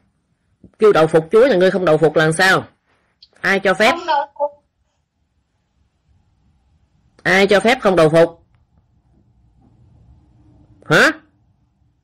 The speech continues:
Speaker 2: Bà Thiên Thương đâu có cho ai đầu phục ai đâu mà đầu phục.
Speaker 1: Bà Thiên Thương không còn quyền trên nhà ngươi nữa.
Speaker 2: Không có đâu.
Speaker 1: Xin Tổng lãnh cắt hết quyền lực của bà Thiên Thương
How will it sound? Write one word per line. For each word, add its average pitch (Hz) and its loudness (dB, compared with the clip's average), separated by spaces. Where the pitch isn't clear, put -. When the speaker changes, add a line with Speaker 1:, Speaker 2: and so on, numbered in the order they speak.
Speaker 2:
Bà 302 -4
Thiên 392 -12
Thương 440 -4
đâu 415 0
có 466 -6
cho 427 0
ai 370 -4
đầu 320 -4
phục 349 -10
ai 359 -10
đâu 381 -4
mà 302 -4
đầu 311 0
phục. 311 -2
Speaker 1:
Bà 156 -2
Thiên 196 2
Thương 208 2
không 208 -2
còn 165 2
quyền 165 4
trên 196 2
nhà 165 2
ngươi 185 2
nữa. 175 2
Speaker 2:
Không 311 -10
có 302 0
đâu. 370 -2
Speaker 1:
Xin 175 -6
Tổng 156 -4
lãnh 165 -2
cắt - -8
hết - -4
quyền 156 0
lực 147 0
của 175 -8
bà 160 -2
Thiên 175 -6
Thương 165 0